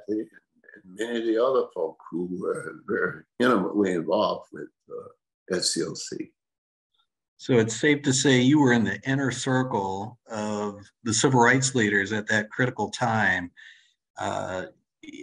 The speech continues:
Speaker 2: I know you mentioned that you, you had to go to jail a few times, um,
Speaker 1: Oh,
Speaker 2: as
Speaker 1: yeah.
Speaker 2: a civil rights leader. Tell us a little bit about, uh, that experience and, and how it impacted you.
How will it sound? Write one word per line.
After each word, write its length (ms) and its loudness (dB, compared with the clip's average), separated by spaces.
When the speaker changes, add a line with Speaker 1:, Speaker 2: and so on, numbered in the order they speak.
Speaker 2:
I 100 4
know 80 6
you 200 8
mentioned 460 6
that 140 2
you, 500 0
you 180 -4
had 220 2
to 40 -6
go 140 2
to 60 -6
jail 400 0
a 80 -8
few 180 -4
times, 580 -8
um, 720 -8
Speaker 1:
Oh, 60 -2
Speaker 2:
as 200 0
Speaker 1:
yeah. 80 0
Speaker 2:
a 80 -2
civil 0 -
rights 340 4
leader. 220 4
Tell 220 6
us 140 4
a 40 4
little 220 2
bit 120 -2
about, 440 -2
uh, 140 -2
that 200 0
experience 840 -2
and, 240 -8
and 280 -2
how 240 6
it 80 4
impacted 580 2
you. 160 -14